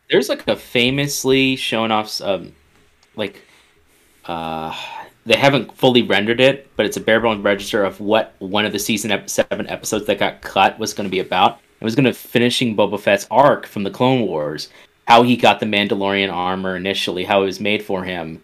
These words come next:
and then having to deal with Cad Bane, because Cad Bane had a rivalry with his father, Jango. And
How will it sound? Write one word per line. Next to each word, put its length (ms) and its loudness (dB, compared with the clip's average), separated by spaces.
and 160 0
then 200 2
having 300 0
to 80 -4
deal 280 2
with 140 -4
Cad 340 2
Bane, 540 2
because 220 -4
Cad 260 0
Bane 200 4
had 120 0
a 60 0
rivalry 460 -2
with 160 -12
his 140 -10
father, 320 -2
Jango. 640 -2
And 520 0